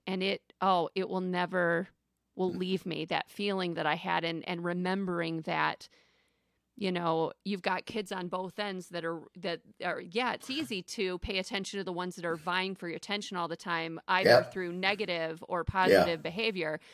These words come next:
Speaker 1: but the, but the ones that are just doing the thing every day and showing up. And I
Speaker 2: Yeah.
Speaker 1: was so,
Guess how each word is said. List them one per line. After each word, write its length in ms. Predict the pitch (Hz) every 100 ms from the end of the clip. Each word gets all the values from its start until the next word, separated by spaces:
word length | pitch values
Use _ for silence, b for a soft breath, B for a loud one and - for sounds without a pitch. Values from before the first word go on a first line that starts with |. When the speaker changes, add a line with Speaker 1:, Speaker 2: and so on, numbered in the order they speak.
| b b
Speaker 1:
but 140 | 196 214
the, 120 | 202 -
but 140 | 196
the 100 | 180
ones 360 | 175 220 254 -
that 120 | 185
are 100 | 175
just 360 | 180 170 165
doing 400 | 151 202 220 214
the 160 | 196 175
thing 440 | - 185 170 160 -
every 400 | 165 160 165 160
day 340 | 160 147 147 -
and 180 | 160
showing 400 | - 160 151 147
up. 360 | - 147 - - - B B B
And 180 | 185 180
I 180 | - 185
Speaker 2:
Yeah. 100 | 196
Speaker 1:
was 120 | 180
so, 540 | - 208 190 185 180